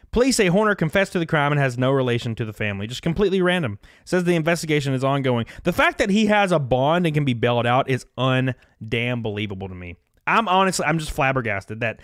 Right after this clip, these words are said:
this dude can actually be b-, bailed out of jail after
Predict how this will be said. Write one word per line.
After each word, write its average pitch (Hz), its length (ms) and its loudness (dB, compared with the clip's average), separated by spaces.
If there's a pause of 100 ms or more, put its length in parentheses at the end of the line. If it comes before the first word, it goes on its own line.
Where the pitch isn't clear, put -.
(220)
this 196 200 2
dude 214 240 4
can 220 120 2
actually 160 360 0
be 156 140 0
b-, 120 280 -4 (260)
bailed 233 320 4
out 240 120 2
of 190 120 0
jail 139 420 0 (580)
after 160 560 0